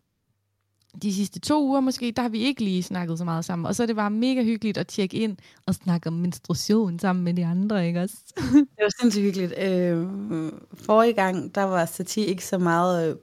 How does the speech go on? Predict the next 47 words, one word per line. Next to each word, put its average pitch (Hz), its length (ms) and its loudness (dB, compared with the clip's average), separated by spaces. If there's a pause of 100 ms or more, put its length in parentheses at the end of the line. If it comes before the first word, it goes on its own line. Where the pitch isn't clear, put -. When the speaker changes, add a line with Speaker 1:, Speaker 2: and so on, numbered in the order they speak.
(120)
Speaker 2:
på, 202 160 2
i 170 40 4
hvert 170 160 2
fald 185 140 -2
visuelt, 180 720 0
øh, 175 440 -6 (360)
som 175 520 -2
jeg 202 220 0
var. 175 200 2 (480)
Så - 120 -8
der 208 100 2
kunne 220 160 0
jeg 220 80 2
ikke - 120 -10
se 220 200 -2
dig, - 160 -4
men 185 140 0
jeg 190 140 2
tog 262 200 4
mig 208 120 2
faktisk 196 380 0
i... 208 400 -4
Altså, 202 280 0 (320)
det 262 80 0
er 262 60 4
så 269 180 2
spændende, 233 440 2
det 214 120 4
med 208 160 4
det, 196 100 0
hun 196 160 2
siger, 196 320 0
så 196 160 -2
jeg 170 140 2
bliver 214 160 2
ikke 220 180 0
så 240 80 0
distraheret 196 680 0
af 170 180 2
dig. 165 160 -4 (760)
Men 208 680 4
der 196 60 2
var 196 120 4
alligevel 220 640 6
et 185 160 -2
par - 180 -2
gange, 180 600 2